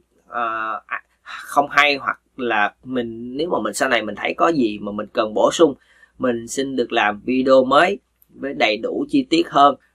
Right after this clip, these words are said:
rõ ràng hơn. Um, mong được, mong các bạn, ờ, nào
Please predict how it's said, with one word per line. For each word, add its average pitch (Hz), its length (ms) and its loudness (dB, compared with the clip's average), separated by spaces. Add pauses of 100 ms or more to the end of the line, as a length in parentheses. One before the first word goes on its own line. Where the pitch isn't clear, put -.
(140)
rõ 117 260 6
ràng 120 300 4
hơn. 139 280 2 (1120)
Um, 117 340 -2 (300)
mong 131 220 0
được, 123 120 -4 (120)
mong 143 260 6
các - 180 -6
bạn, 101 340 2
ờ, 120 180 0
nào 107 360 0